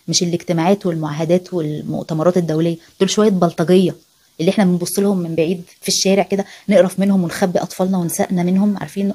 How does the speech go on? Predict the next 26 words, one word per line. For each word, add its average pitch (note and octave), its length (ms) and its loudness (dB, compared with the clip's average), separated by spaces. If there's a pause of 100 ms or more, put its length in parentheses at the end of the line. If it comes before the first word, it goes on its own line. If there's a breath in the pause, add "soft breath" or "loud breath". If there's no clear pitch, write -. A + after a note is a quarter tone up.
هم G#3+ 200 -2
دول G3+ 220 2 (300 loud breath)
البلطجية F3+ 500 2
والشمامين، F3 760 2
مسكوهم G#3 460 2
رتب F#3+ 300 2 (180)
في - 120 -16
الجيش G3 480 0 (100)
وعملوهم F3 640 0
ضباط E3 440 0
وعملوا G3 320 4
لهم G#3+ 180 4
دولة G3 240 6
بالعافية. E3+ 400 -2
ما D#3+ 80 -6
تدوهمش G3+ 420 4
مكانة G#3 260 2
مش F3+ 140 0
بتاعتهم، E3 460 -4
عشان E3 180 -6
أول G#3+ 160 4
ما F#3 80 2
رفعوا F#3 240 -2
راسهم F#3+ 280 -2
رفعوها F3 300 2
علينا. F3 400 0